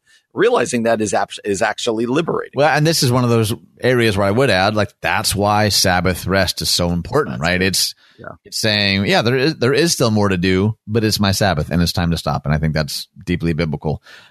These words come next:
Speaker 2: Uh, secondly, when stumped by a life choice, choose enlargement over happiness.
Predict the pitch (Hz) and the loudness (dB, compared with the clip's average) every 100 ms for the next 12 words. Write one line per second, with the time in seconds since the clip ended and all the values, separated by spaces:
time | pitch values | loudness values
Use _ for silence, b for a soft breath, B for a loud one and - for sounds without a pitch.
0 | _ 110 113 156 147 123 123 117 110 - | _ 0 2 0 0 2 2 2 2 0
1 | 139 143 - 113 104 104 101 - 180 147 | 0 -2 0 2 2 2 0 -2 0 0
2 | 131 - - _ _ _ - 143 143 135 | 0 -4 -12 _ _ _ -2 2 2 2
3 | - 117 135 185 160 101 104 - 117 120 | 2 2 4 2 2 0 0 -2 0 2
4 | 127 156 113 76 80 - | 2 2 0 0 -2 -4